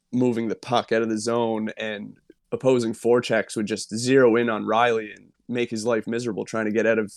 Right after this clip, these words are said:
his own end. So he'll be able to, to defer to T J Brodie more than he would have any partner he's played with in the past. So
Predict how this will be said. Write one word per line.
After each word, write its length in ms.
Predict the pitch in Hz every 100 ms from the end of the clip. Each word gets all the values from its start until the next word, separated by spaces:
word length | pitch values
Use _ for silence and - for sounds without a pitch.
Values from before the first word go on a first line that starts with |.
| -
his 140 | 110 110
own 200 | 104 110
end. 280 | 110 104
So 300 | - 104 101 - _ _ _ _ _ _ _ - _ - 117
he'll 180 | 135 160
be 120 | 170
able 200 | 170 160
to, 440 | 139 131 120 113 104 -
to 220 | - 127
defer 520 | 110 113 - 135 151
to 340 | 143 131 123 113 -
T 140 | 135
J 160 | 127 127
Brodie 520 | 120 127 139 139 135 -
more 380 | 117 123 123 127
than 140 | 117
he 140 | 113 120
would 220 | 120 120
have 300 | 120 117 107 -
any 220 | 120 120
partner 320 | 110 113 107 117
he's 160 | 110
played 240 | - 113 104
with 140 | 113
in 80 | 110
the 80 | 104
past. 540 | 107 107 117 - -
So 320 | 120 110 104